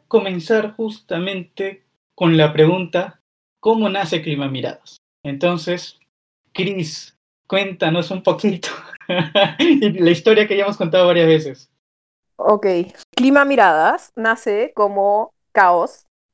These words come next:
Speaker 2: un título profundamente psicolo-, mm, mm, mm, filosófico que significaba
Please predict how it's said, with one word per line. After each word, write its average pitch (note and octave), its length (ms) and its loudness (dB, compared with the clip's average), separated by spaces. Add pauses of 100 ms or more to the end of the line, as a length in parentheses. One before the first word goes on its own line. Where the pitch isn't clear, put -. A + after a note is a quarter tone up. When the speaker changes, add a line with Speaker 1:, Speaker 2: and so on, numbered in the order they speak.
Speaker 2:
un G3+ 580 -2 (460)
título G3+ 720 2 (240)
profundamente A3 600 2
psicolo-, - 400 -2 (300)
mm, F#3 340 -8 (520)
mm, F#3+ 300 -8
mm, F#3 300 -4
filosófico G3+ 880 0
que G#3 80 -4
significaba F#3 760 0